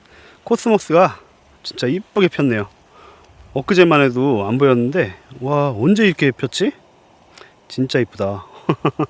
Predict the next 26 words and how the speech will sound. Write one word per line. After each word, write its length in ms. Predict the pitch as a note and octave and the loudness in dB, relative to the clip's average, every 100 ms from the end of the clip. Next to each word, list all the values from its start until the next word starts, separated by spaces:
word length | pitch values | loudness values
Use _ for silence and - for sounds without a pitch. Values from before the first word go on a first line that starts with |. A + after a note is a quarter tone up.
| - - _ _ | -8 -14 _ _
<laughs> 960 | - A2+ - G3+ F#3 D#3+ - _ - | -8 -8 -12 -12 -10 -12 -18 _ 0
자, 140 | D#3 D3 | 4 6
오늘은 340 | E3+ F3 E3 | 6 6 6
여기서 580 | C3+ C#3 C#3+ F#3 G#2+ - _ _ _ - - | 4 2 4 4 2 -4 _ _ _ -20 -6
캠핑하면서 1000 | A3 A#3 G#3+ F#3 G#3+ F#3+ D3 A3+ C3 - - | -4 0 2 2 4 2 2 2 0 -4 -16
족대질을 540 | B2 - C#3 C3 B2+ | -10 -4 -4 -4 -4
할 80 | F3 | -4
건데요. 420 | D3+ B2+ F3+ A#2 - - - - - - - | -4 -2 -2 -6 -16 -20 -20 -20 -20 -20 -12
어, 160 | A2 G#2 | -8 -6
저쪽에 640 | C#3+ - C#3 A#2+ C3 G#2 | -6 -4 -2 0 2 0
좀 160 | - B2 | -4 -8
공터가 540 | - C3 C#3 A#2+ A#2 | -4 -2 -2 -2 -2
조금 420 | - D3+ D3+ C3+ | -2 -6 -6 -4
있어가지고, 600 | A2 - A2+ G#2 B2+ F#3+ A#2+ - A2+ | -6 -4 -6 -6 -4 -4 -4 -12 -10
예, 120 | G#2 | -8
나무 260 | F#2+ A2 G2+ | -4 -4 -4
없는 220 | G#2 G#2 | -4 -6
곳 160 | A2 - | -8 -8
피해가지고 680 | F#3+ F#3 D3 G#2 G2 C#3 | -6 -4 -4 -6 -8 -8
이쪽에다가 580 | G2 - G#2 G2 G2 G2 - - | -8 -10 -8 -8 -8 -12 -14 -8
쉘터를 640 | F3 F3+ D#3 B2+ D3+ G#2 - | -4 -2 0 0 0 -4 -10
치고 420 | - D#3+ D3 F#3+ - _ - - - - - A2+ | -10 -8 -2 -2 -2 _ -20 -20 -20 -20 -12 -8
여기 180 | G#2+ G2+ | -6 -4
베이스 340 | A#2 A#2+ - | -2 -2 -4
캠프로 360 | C3+ B2 A#2+ A2 | -6 -6 -6 -2
하고, 420 | E3+ C#3+ E3 | -2 0 -2